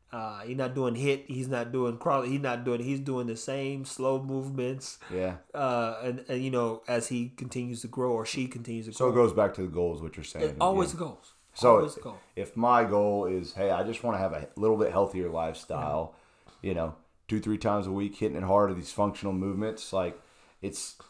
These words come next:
Speaker 2: it's gonna help.
Speaker 1: Absolutely.
Speaker 2: Yeah.
Speaker 1: That's what
Speaker 2: Um,
Speaker 1: move.
Speaker 2: Yeah, no doubt. Um, and I kinda felt like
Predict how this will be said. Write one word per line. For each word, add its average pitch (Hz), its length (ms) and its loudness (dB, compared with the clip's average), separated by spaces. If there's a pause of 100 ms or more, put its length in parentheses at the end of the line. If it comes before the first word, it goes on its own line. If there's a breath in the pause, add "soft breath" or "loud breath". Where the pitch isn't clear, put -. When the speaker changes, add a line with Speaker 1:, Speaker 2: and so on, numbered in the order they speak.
(120)
Speaker 2:
it's - 180 -6
gonna 95 200 -4
help. 87 420 -2 (200)
Speaker 1:
Absolutely. 180 380 -8 (220)
Speaker 2:
Yeah. - 160 -4 (300)
Speaker 1:
That's - 120 -10
what 214 80 4
Speaker 2:
Um, 165 280 6
Speaker 1:
move. 196 240 -4 (260)
Speaker 2:
Yeah, 113 180 2 (180)
no 98 120 0
doubt. 98 340 2 (160)
Um, 101 440 6 (280 soft breath)
and 143 100 4
I 180 80 8
kinda 202 220 4
felt - 520 6
like 101 280 4